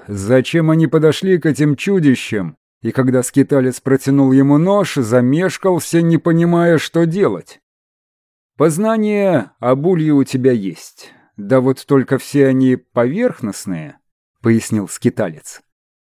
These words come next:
"Вот сейчас ты и будешь постигать основы выживания в этом мире.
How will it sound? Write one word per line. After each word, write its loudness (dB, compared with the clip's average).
"Вот -2
сейчас 0
ты 0
и -2
будешь 2
постигать 0
основы 0
выживания 0
в -2
этом -2
мире. -2